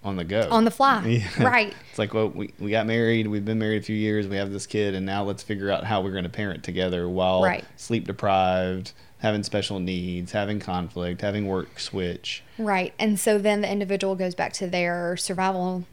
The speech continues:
Speaker 2: mechanisms that they
Speaker 1: Mm-hmm.
Speaker 2: were taught in their family of origin.
Speaker 1: Yeah, I
Speaker 2: So,
Speaker 1: mean,
Speaker 2: I
Speaker 1: how
Speaker 2: mean,
Speaker 1: many
Speaker 2: it's
Speaker 1: people
Speaker 2: all
Speaker 1: yeah,
Speaker 2: circular.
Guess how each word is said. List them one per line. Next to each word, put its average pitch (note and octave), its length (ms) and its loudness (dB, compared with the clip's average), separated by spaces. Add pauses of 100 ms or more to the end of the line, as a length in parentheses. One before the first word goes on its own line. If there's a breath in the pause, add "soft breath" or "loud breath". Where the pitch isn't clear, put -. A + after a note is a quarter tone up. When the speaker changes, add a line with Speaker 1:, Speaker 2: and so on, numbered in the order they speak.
Speaker 2:
mechanisms F3 680 -2
that G#3 140 2
they F#3 60 2
Speaker 1:
Mm-hmm. F3 80 2
Speaker 2:
were F3+ 80 0
taught E3+ 260 -2
in F3 120 -2
their E3+ 260 -2
family E3 280 -6
of D#3+ 100 -10
origin. - 460 -8 (280)
Speaker 1:
Yeah, C3 120 -2
I - 20 2
Speaker 2:
So, G#2 80 0
Speaker 1:
mean, G#2+ 40 8
Speaker 2:
I G2+ 40 8
Speaker 1:
how A#2 60 6
Speaker 2:
mean, B2 60 6
Speaker 1:
many B2 100 4
Speaker 2:
it's A2+ 80 0
Speaker 1:
people F#3 140 6
Speaker 2:
all F#3 80 6
Speaker 1:
yeah, - 80 4
Speaker 2:
circular. F3 460 -2